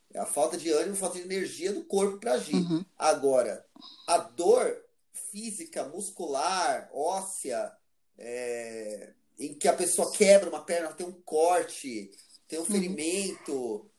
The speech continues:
Speaker 1: um sangramento, uma infecção, ela gera uma perda da zona de conforto, porque a
Speaker 2: Uhum.
Speaker 1: pessoa não aguenta de maneira aguda participar daquela dor.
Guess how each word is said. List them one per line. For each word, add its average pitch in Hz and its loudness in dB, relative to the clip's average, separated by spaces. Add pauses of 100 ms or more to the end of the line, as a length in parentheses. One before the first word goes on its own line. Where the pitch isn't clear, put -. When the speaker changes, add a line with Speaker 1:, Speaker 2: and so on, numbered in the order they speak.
(140)
Speaker 1:
um 147 -10
sangramento, 190 0
uma 170 -6
infecção, 214 0 (380)
ela 180 2
gera 196 0 (100)
uma 165 -12 (280)
perda 175 -6
da 131 -8
zona 123 -12
de 104 -18
conforto, 147 -2 (480)
porque 180 2
a 196 8
Speaker 2:
Uhum. 202 4
Speaker 1:
pessoa 233 2
não 240 2
aguenta 220 0
de - -6
maneira 190 0
aguda 202 -2
participar - -4
daquela 127 -4
dor. 107 -10